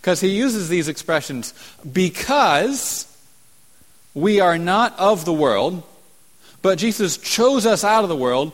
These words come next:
and then here's it again, "On account of this"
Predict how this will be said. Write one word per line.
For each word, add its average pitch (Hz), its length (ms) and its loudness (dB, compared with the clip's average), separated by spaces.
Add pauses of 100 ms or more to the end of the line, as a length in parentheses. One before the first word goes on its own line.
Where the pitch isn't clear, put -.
(160)
and 156 140 -2
then 226 120 -2
here's 196 300 0
it 180 60 -2
again, 202 300 -2 (240)
"On 247 220 4
account 269 380 2
of 254 180 2
this" 254 640 0